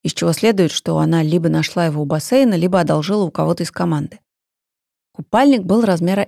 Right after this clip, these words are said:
«Л», а талия была девушкой миниатюрной. К тому же она не надела ни шапочки, ни очков.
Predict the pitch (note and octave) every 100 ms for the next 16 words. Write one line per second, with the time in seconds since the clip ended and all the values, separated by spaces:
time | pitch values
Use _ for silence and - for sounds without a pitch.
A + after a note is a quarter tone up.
0 | - D#3+ D3 - _ _ C#3+ - A#3 B3
1 | E3+ E3 D3+ F#3+ - D3+ C#3 D3+ F3+ -
2 | E3+ - - - _ _ _ _ _ -
3 | D#3 A3 A3+ F3 F3 F#3+ F3+ F3+ F3+ E3
4 | D3+ D3+ G#3+ - F#3+ G3 - - E3+ E3
5 | F#3 - - - -